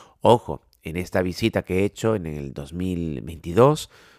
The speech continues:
eh, poco tiene que ver con la visita que hice en enero del veintiuno. En enero del veintiuno les recuerdo que yo entré a la pirámide de Keops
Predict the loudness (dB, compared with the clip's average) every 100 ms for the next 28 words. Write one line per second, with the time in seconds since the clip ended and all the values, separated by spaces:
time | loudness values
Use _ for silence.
0 | _ -10 -8 0 2 2 0 -2 0 2
1 | 2 2 -2 -2 -4 -2 0 -2 -2 -2
2 | -2 -2 0 0 0 -2 -6 -6 2 4
3 | 4 0 -2 2 2 2 0 -2 0 2
4 | 2 0 -2 2 4 4 2 0 0 2
5 | 4 4 0 -2 0 2 0 4 4 4
6 | 0